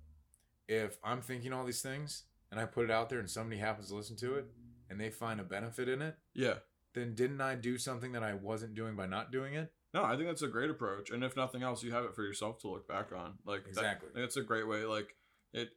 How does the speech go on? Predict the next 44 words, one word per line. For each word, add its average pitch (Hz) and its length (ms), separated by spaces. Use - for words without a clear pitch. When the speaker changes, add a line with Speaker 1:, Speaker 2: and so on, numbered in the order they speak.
Speaker 2:
I 107 160
don't 123 180
get 120 140
the 113 80
sense 107 300
that 113 100
you're 107 160
doing 107 320
this 98 280
to 107 240
gain 101 220
an 98 100
audience. - 760
I 104 100
feel 110 180
like 104 120
that's 98 220
so 95 240
far 98 320
from, 92 460
like, 98 140
it 104 120
seems 113 220
like 107 140
you're 110 120
trying 104 340
to, 101 240
again, 107 320
find 110 200
that 101 100
level 101 220
of 104 100
clarity, 101 320
find 104 260
a - 20
platform 98 500
for 98 100
you 98 80
to 98 40
work 98 280
through 101 240
some 98 180
things. 95 460
Speaker 1:
Yeah. 107 240